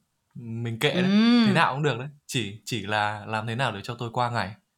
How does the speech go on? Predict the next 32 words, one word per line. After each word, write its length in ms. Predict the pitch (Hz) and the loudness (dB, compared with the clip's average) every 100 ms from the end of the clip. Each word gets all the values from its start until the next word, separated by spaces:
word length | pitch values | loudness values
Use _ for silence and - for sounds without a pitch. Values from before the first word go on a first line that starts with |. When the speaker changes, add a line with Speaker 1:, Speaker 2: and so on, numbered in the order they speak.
| _ _ _ | _ _ _
Speaker 1:
Tôi 120 | 143 120 | -4 -4
chỉ 80 | |
muốn 140 | 110 110 | -6 -4
đi 100 | 131 | 0
ngủ 240 | 131 107 110 | 0 -2 -10
thôi. 100 | 110 _ _ _ _ - | -14 _ _ _ _ -6
Speaker 2:
Ừ. 200 | 180 160 147 _ _ _ _ _ _ _ - _ _ _ _ - | -6 -6 -14 _ _ _ _ _ _ _ -18 _ _ _ _ -6
Thế 100 | 349 | -2
thì 80 | 381 | 0
bây 120 | 330 | 2
giờ 200 | 302 254 | 2 2
nói 240 | 196 190 226 | 4 4 4
về 120 | 330 | 2
chuyện 200 | - - - _ | 0 -4 -6 _
yêu 220 | 302 311 | 4 8
bản 200 | 277 214 - | 8 8 6
thân 240 | 247 262 | 4 4
đi. 200 | 262 254 _ _ _ _ _ _ _ _ _ _ _ _ | 2 -2 _ _ _ _ _ _ _ _ _ _ _ _
Speaker 1:
Ừ. 60 | 117 117 110 113 - | -8 -8 -8 -10 -2
Speaker 2:
Bây 180 | 294 285 | 0 2
giờ 320 | 262 226 208 | 0 2 0
định 240 | 214 233 | 0 2
nghĩa 160 | 240 339 | 2 2
của 120 | 226 | 2
Lân 220 | 202 254 | 2 2
về 80 | 220 | 0
yêu 160 | 202 226 | 2 2
bản 200 | 185 143 | 2 2
thân 200 | 208 202 | -2 -2
này 100 | 165 | -6
là 180 | 156 | -6
nào? 160 | 165 190 | -6 -8